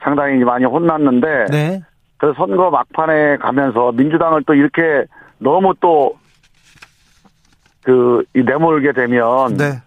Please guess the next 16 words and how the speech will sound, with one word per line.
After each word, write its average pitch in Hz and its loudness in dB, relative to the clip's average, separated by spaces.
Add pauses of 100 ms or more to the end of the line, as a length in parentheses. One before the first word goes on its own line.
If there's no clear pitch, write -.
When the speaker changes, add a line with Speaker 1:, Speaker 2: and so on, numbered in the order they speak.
(260)
Speaker 1:
또 147 0
이제 120 -2 (640)
나라가 123 0
또 131 -6
정치가 127 -2
Speaker 2:
네. 143 -4 (340)
Speaker 1:
너무 139 0
어려워지는 147 2
거 135 2
아니냐, 123 0
이런 139 2
이제 127 2
민심들이 135 0
좀 127 0
생기면서 143 0
Speaker 2:
네. 156 -4